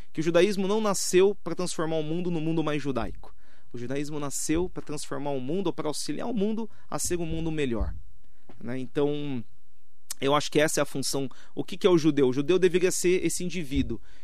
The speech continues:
né, que busca o conhecimento constante pra melhorar a si próprio e assim auxiliar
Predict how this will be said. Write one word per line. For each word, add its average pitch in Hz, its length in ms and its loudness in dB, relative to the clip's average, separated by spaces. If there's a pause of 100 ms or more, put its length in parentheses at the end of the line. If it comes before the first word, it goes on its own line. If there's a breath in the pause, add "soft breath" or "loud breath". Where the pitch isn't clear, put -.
(160 soft breath)
né, 143 160 0
que 135 520 0
busca 175 400 0
o - 40 -4
conhecimento 165 680 0
constante - 840 0 (440 soft breath)
pra 160 140 2
melhorar 165 440 4
a 147 40 2
si - 220 0
próprio 208 560 2
e 180 140 0
assim 180 400 -2
auxiliar 160 640 0